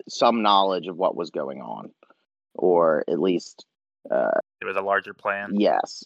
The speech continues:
Speaker 1: yeah. She seemed like she had an idea and maybe was,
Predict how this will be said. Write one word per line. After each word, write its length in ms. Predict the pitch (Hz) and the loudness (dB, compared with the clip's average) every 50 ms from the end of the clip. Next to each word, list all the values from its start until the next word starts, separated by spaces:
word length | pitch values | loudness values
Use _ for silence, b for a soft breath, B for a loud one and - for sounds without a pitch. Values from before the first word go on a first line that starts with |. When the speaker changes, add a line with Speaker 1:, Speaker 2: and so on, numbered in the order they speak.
| _ | _
Speaker 1:
yeah. 260 | - - 85 - - - | -2 2 2 2 2 0
She 300 | - - - 123 127 139 | -4 -2 2 4 4 4
seemed 340 | 147 - - 131 127 120 113 | 4 2 2 2 2 4 4
like 200 | 101 104 101 90 - | 4 4 4 2 0
she 520 | - - 104 98 98 95 95 92 92 92 - - | 0 2 4 4 4 4 4 4 2 2 0 0
had 440 | - 107 98 90 87 85 87 85 | 0 2 4 6 6 6 4 2
an 180 | - - 85 87 | 0 -4 -4 -4
idea 840 | 87 87 90 82 78 101 101 101 101 98 98 98 95 92 92 90 - _ _ | -2 -2 -2 -2 -2 0 2 4 4 6 6 6 6 6 4 2 0 _ _
and 420 | - 90 90 87 87 85 82 80 76 | 0 2 2 4 2 0 -2 -6 -6
maybe 400 | 90 90 90 92 85 90 92 90 | -4 -4 -2 -2 -2 0 0 0
was, 440 | 82 87 87 87 85 73 - - | 0 2 2 0 0 -2 -6 -12